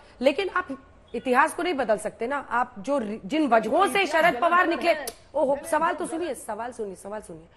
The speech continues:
Speaker 1: आप ये कह रहे हैं कि आज बहुत अच्छा रिश्ता हमारा चल रहा है, बहुत अच्छी बात है,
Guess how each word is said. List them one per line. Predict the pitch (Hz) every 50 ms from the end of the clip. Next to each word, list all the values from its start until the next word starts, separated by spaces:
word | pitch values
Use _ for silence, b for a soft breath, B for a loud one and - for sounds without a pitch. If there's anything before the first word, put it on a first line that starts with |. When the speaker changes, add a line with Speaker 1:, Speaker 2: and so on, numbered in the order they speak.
| b b b b b -
Speaker 1:
आप | 226 240 240
ये | 339
कह | - 339 320
रहे | 320 349
हैं | 370 -
कि | 370 349 339 - - - _ _ -
आज | 269 285 294 220
बहुत | 208 240 254 302 -
अच्छा | 285 - - -
रिश्ता | 285 254 240 - - 254
हमारा | 240 233 214 214
चल | 208 226
रहा | 220 240
है, | 240
बहुत | 214 233 285 359 370
अच्छी | 359 - - 302
बात | 262 220 202 185 -
है, | -